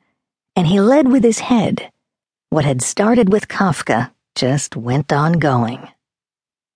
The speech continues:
An hour later, when Dick arrived, we were still talking. "Did you tell him about the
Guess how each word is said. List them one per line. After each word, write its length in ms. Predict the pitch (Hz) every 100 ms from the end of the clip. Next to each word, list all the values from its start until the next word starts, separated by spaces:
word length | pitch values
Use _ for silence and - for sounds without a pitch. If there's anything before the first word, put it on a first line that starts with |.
| _
An 140 | - 135
hour 240 | 131 120
later, 340 | 127 156 147 143
when 180 | 127
Dick 220 | 127 196 185
arrived, 440 | 139 123 143 160
we 120 | 139
were 140 | 135 135
still 380 | - 196 262
talking. 520 | 254 131 113 - - - _ _ _ _ _ _ _
"Did 180 | 147 135
you 80 | 135
tell 340 | - 139 151
him 200 | 175 240
about 280 | 226 160 160
the 180 | 156